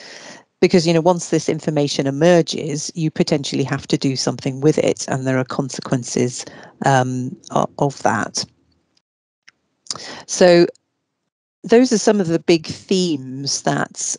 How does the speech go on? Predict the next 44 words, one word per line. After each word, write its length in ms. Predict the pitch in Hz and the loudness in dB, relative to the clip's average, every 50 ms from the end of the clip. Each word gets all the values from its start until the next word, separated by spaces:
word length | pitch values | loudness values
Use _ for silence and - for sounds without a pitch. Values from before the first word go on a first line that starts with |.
| _ - | _ -4
um, 440 | 147 147 143 139 139 135 135 135 - - _ _ _ _ _ _ _ _ _ _ _ _ - | -2 -2 0 -2 -2 -4 -8 -10 -12 -14 _ _ _ _ _ _ _ _ _ _ _ _ -2
emerged 580 | 160 156 156 165 175 170 165 165 160 - - - | 0 2 4 4 6 6 6 6 4 2 -4 -8
from 400 | - - - 165 151 143 143 143 | -10 -4 -2 -2 -2 -2 -4 -2
the 400 | - 165 143 135 135 131 131 - 175 165 151 | 0 2 2 2 2 2 0 -2 -2 -6 -12
themat-, 500 | 165 - - 170 156 156 151 - - - - | -14 -4 -2 -2 0 2 0 0 0 -2 -2
well, 180 | - 147 127 127 | -2 -2 -2 -2
the 120 | 123 147 | -4 -8
thematic 500 | - - 170 160 151 147 - - 165 - | -6 -4 -2 -2 0 -2 -2 -4 -4 -4
analysis 640 | 165 151 156 170 170 156 151 - - - 127 - - - | -4 -2 0 0 0 -2 -4 -4 -6 -6 -6 -6 -6 -2
of, 240 | - 147 143 135 - - | -2 -2 -2 -2 -6 -14
of 120 | - 160 - | -18 -10 -8
the 60 | - | -6
minutes. 520 | 143 143 147 151 139 120 120 120 - - - | -6 -2 -2 -2 0 0 -2 -4 -4 -6 -6
I, 160 | 139 147 151 - - - - - - - | -4 -4 -6 -8 -14 -18 -20 -20 -2 4
the 80 | 175 | 6
reason 240 | 180 196 180 170 165 | 6 6 6 4 2
I 100 | 151 147 | 2 0
did 200 | 139 - 160 156 | 2 0 0 2
it 80 | 143 120 | 2 2
that 180 | 143 147 - | 0 0 0
way 240 | - 143 139 135 135 | 0 0 0 2 2
was 160 | 131 147 143 | 0 0 2
I, 180 | 151 143 143 143 - - - | 2 2 0 0 -2 -8 -8
I, 300 | - 147 147 147 143 139 - - - - - - - - - - _ _ _ _ _ _ | -6 -4 -2 -2 -2 -4 -6 -12 -20 -20 -20 -20 -20 -20 -20 -20 _ _ _ _ _ _
because 220 | - 180 - 208 175 | 0 2 4 4 4
I'm, 140 | 165 156 | 4 4
I'm, 180 | - - 143 147 - | 2 0 0 0 0
I'm 180 | 151 151 156 | 0 0 0
involved 460 | 151 147 143 - 160 151 151 143 - - | 0 -2 0 2 4 4 4 2 2 0
in 220 | 170 170 160 160 | 0 0 2 0
the 80 | 151 147 | -4 -4
committee 340 | - 147 143 143 - 147 | -2 -4 -4 -2 -2 -4
itself, 520 | - - - 196 180 143 123 - 123 123 - | -4 -2 2 2 2 2 2 0 -2 0 0
I 100 | 120 151 | 2 2
wanted 240 | 147 147 143 - - | 2 0 -2 -4 -8
to 80 | - | -10
sort 220 | - - - - - | -10 -10 -10 -12 -12
of 80 | - | -14
try 200 | - - 165 156 | -6 -2 -2 0
and 120 | 147 139 - | 0 -2 -4
stand 540 | - - - - 151 143 139 139 139 143 - | -8 -6 -4 -2 -2 -2 -2 -4 -6 -4 -2
back 380 | - 131 131 123 - - - | 0 0 0 -2 -4 -6 -8
from 440 | - - - 156 143 139 139 135 135 131 | -12 -6 -2 -2 0 0 -2 -6 -8 -4
the 360 | - 139 123 131 135 135 | -2 -2 -2 -2 -4 -8